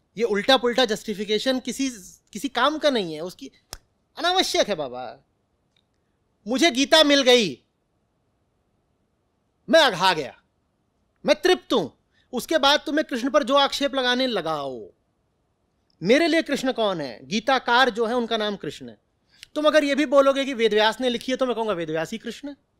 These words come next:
<laughs> गीता कहीं से तो आई है, जहां से आई है, उस स्रोत का नाम कृष्ण है। अब उसके बाद तुम्हें कृष्ण पर जो आपत्तियां करनी है, करते रहो। मैं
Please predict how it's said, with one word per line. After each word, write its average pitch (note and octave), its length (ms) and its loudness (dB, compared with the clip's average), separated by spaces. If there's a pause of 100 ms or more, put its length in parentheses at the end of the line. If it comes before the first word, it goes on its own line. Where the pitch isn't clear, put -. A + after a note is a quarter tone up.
(1200)
<laughs> - 1300 -20
गीता G3+ 360 0
कहीं A#3 360 -4
से C4+ 100 -2
तो C#4 140 4
आई A#3 240 4
है, B3+ 380 2 (260)
जहां F#3+ 340 -2
से C4 140 0
आई A#3 220 2
है, C#4+ 60 -2
उस - 160 -4
स्रोत A3+ 220 0
का A#3 100 -4
नाम G#3 180 -2
कृष्ण C#3+ 340 -12
है। A2 120 -20 (300)
अब B3+ 120 -2
उसके D4+ 240 -4
बाद C#4 280 2
तुम्हें C#4 200 -4
कृष्ण B3+ 280 -8
पर C4+ 140 2
जो B3 140 0
आपत्तियां B3+ 460 -2
करनी A#3+ 240 -4
है, B3+ 60 -4
करते A3+ 340 -2
रहो। C#4+ 240 4 (520)
मैं C4 380 0